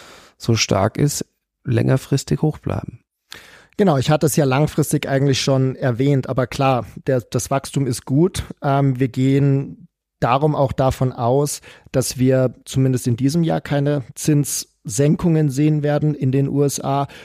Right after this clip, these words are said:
Speaker 2: Nächstes Jahr ist das potenziell möglich, je nachdem, wie sich die Wirtschaft entwickelt, je nachdem, wie sich die Inflation entwickelt, aber per se im nächsten Jahr, zweites Halbjahr,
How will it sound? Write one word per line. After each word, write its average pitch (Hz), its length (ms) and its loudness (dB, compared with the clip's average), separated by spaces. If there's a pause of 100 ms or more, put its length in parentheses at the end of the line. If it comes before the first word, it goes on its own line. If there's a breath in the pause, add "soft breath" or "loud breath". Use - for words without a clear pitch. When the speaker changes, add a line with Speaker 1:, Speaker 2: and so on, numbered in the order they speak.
(200 loud breath)
Speaker 2:
Nächstes 147 540 0
Jahr 135 500 0 (120)
ist - 300 -2
das 139 220 0
potenziell 131 1040 -2 (320)
möglich, 160 720 2
je 131 140 0
nachdem, 135 520 0
wie 131 60 2
sich 120 180 -4
die 120 140 -6
Wirtschaft 123 340 -4
entwickelt, 160 480 -2
je 139 80 0
nachdem, 123 340 0
wie 120 60 -2
sich 113 160 -4
die - 100 -10
Inflation 165 540 0
entwickelt, 147 420 -2
aber 127 220 0
per 123 240 -4
se 127 300 0 (500 loud breath)
im 147 280 2
nächsten 143 640 0 (260)
Jahr, 123 420 0
zweites 135 640 -4
Halbjahr, 123 560 -4